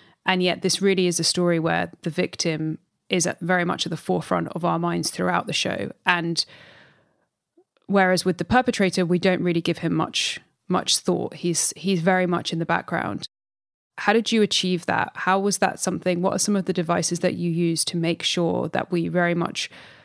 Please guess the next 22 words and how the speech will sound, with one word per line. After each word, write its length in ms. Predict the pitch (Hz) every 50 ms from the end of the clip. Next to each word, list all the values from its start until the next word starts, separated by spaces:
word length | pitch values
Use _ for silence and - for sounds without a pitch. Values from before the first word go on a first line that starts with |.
| _ _ _ _ _ _ _ _ _ _ _ _ _ _ _ _ _ _ _ _
humanize 560 | - - - 233 214 220 208 202 196 190 -
Kim 460 | - - - 196 190 185 175 170 180 180 - _ _
and 400 | - 165 165 165 165 165 170 160 - _ _ _ _ _ _ _ _ -
have 300 | - - - - 196 185
her 220 | 160 170 185 180
as 100 | - 160
part 500 | - - - - 185 185 180 175 - - - -
of 140 | 180 170 156
this 140 | 165 175 -
story, 320 | - - 180 180 165 160
even 300 | 156 - 170 160 170 170
though 340 | 170 165 170 170 175 175 175 - _ _ _ _
there 140 | - 180 180
is 160 | 180 170 175
no 360 | 190 185 180 175 170 170 160 - _ _
physical 460 | - - - 196 170 175 170 - 165
manifestation 680 | 170 165 165 156 - - 165 - - 175 165 - - -
of 200 | - 170 165 -
her 160 | 170 170 175
in 100 | 175 170
the 60 | 175
show? 340 | 165 - - 180 175 - -